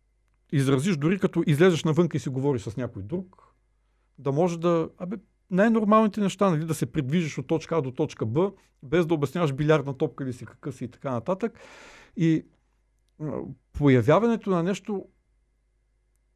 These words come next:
по-голямо, срещу което всички да се почувстват застрашени еднакво,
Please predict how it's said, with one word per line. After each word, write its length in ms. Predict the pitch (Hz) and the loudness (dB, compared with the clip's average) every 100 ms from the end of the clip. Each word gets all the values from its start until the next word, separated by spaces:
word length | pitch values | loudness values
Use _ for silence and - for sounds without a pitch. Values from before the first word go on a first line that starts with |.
| _ _ _ _ - | _ _ _ _ 2
по-голямо, 540 | 208 214 180 185 185 | 2 6 4 6 4
срещу 320 | - 151 - | 0 -6 -6
което 280 | - 180 - | 0 2 2
всички 300 | - 196 208 | -4 -2 0
да 80 | 170 | -2
се 100 | 151 | -2
почувстват 480 | - - 180 170 135 | -8 -8 -6 -4 -2
застрашени 560 | 139 147 123 170 170 | -2 -2 0 0 2
еднакво, 640 | 131 113 151 - 135 190 | 0 4 2 2 -4 -4